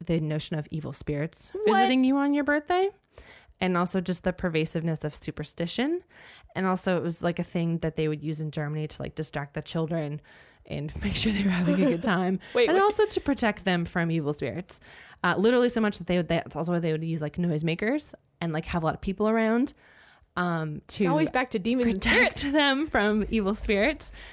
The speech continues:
Speaker 1: Um, but also there is a, um, which one was it? I think in, there was a pagan belief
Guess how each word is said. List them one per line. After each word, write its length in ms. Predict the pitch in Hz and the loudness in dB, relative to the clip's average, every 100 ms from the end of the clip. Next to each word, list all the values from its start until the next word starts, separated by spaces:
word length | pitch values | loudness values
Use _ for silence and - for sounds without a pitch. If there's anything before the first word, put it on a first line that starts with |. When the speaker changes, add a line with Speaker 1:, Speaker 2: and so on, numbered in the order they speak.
| - - - | -20 -8 0
Speaker 1:
Um, 260 | 190 185 | 2 4
but 160 | 190 220 | 2 0
also 640 | - 220 262 277 240 233 226 - | 2 2 2 2 4 4 2 0
there 360 | 190 196 196 - | 0 2 0 -2
is 640 | 185 190 190 185 180 180 - _ - | 0 2 2 2 0 -2 -8 _ -6
a, 460 | 180 180 180 175 170 - | -2 0 0 0 -2 -4
um, 260 | 170 170 | -2 -2
which 220 | 180 226 - 269 | -2 -6 -10 -10
one 140 | 269 | -6
was 160 | 247 208 | -4 -4
it? 80 | |
I 80 | 185 | -4
think 260 | 190 214 - | -2 -2 -2
in, 260 | 202 202 202 | -2 0 0
there 160 | 185 | 0
was 180 | 175 175 | -2 -2
a 100 | 175 - - | -6 -8 -12
pagan 560 | - 233 233 214 196 180 | -4 0 2 2 2 0
belief 480 | 170 170 156 - | 0 -2 -4 -8